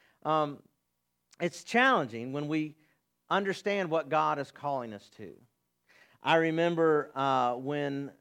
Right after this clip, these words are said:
we first moved here, Marie and I first moved here, in our first winter in Chatham. And we were living in five hundred square feet we affectionately called Man Villa, which is a refurbished garage. And, uh, I remember looking at Marie and seeing that she looked very alone.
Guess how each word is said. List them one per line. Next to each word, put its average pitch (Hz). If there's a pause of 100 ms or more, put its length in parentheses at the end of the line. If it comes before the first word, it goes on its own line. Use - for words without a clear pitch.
we 143
first 147
moved 156
here, 120 (480)
Marie 131
and 135
I 127
first 131
moved 127
here, 135
in 131
our 117
first 147
winter 131 (380)
in 117
Chatham. 127 (640)
And 127
we 156
were 147
living 147
in 123
five 147
hundred 147
square 143
feet 151
we 123
affectionately 139
called 139
Man 131
Villa, 143
which 123
is 117
a 123
refurbished 131
garage. 127 (800)
And, 131
uh, 123
I 139
remember 143
looking 147
at 139
Marie 143
and 117
seeing 156
that 127
she 151
looked 143
very 131
alone. 143